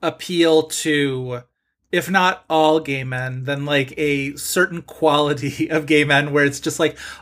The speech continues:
oh, beautiful actresses behaving absolutely horridly.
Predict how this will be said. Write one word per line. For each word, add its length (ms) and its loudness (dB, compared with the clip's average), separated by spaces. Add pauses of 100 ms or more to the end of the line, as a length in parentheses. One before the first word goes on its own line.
oh, 320 4
beautiful 840 0
actresses 680 0
behaving 680 -4
absolutely 840 -2
horridly. 840 -10